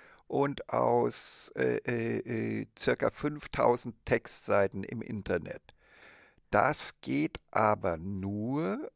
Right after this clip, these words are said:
also man kommt da nur ran, weil wir das ge-, wir haben Schutzmechanismen eingebaut gegen all diese Kr-, Linkskriminellen und Rechtskriminellen, Verfassungsfeinde.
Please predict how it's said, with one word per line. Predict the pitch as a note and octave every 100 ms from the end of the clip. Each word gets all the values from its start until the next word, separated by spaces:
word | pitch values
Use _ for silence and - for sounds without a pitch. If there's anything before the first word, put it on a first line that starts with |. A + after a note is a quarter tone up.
| - _ _
also | - G#2+ G#2
man | G2+ G2+ -
kommt | A#2+ C3+ C3
da | B2 A2
nur | A2 A2 A2 F#2+
ran, | F#2+ A#2 E3+ F#3+
weil | A#2
wir | A#2
das | A2 G#2+ -
ge-, | - G2
wir | G2 F#2+
haben | A2+ A2+
Schutzmechanismen | - C#3 - - D#3 - E3 D3+ D#3 E3+ D3
eingebaut | B2+ C#3 D3+ D3 - C#3 D2 - C3+ C#3+ D3 -
gegen | B2+ A#2 A2 -
all | A2+ A#2 C3
diese | A2+ A#2+ -
Kr-, | - - - - - - -
Linkskriminellen | B2+ E3+ F#3 - - - D3+ D3 D3 D3 D3+ C#3+
und | - A#2
Rechtskriminellen, | F#2+ C3+ - - - - D3 C#3 C3 C3 C3
Verfassungsfeinde. | C3 - - C#3+ - D3+ - - C3+ C#3 C#3 C#3